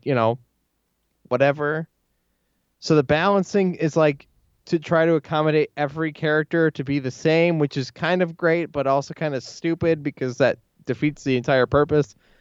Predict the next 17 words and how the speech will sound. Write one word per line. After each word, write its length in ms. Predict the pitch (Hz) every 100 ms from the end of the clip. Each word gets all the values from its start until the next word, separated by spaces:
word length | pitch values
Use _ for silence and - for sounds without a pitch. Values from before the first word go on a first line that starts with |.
| _ -
of 100 | 120
having 420 | 123 135 143 139
different 340 | 139 - 104
characters. 720 | - 151 156 165 160 156 - _ _ _ _ - _ _ _
Um, 580 | 127 123 123 113 117 117 -
you're 180 | 139 135
fighting 640 | 131 175 180 180 156 143 - _ _ _ _ _ 131 147
what 180 | 156
is 220 | 156 143 123
dumb, 420 | 139 147 160 151
just 280 | 151 139 -
generic 600 | 143 139 151 151 - _ _ _ _
people 360 | - 165 160 147
from 300 | - 143 143
the 160 | 143
aim 280 | 127 147 170
Corporation. 840 | 156 143 127 117 117 113 131 131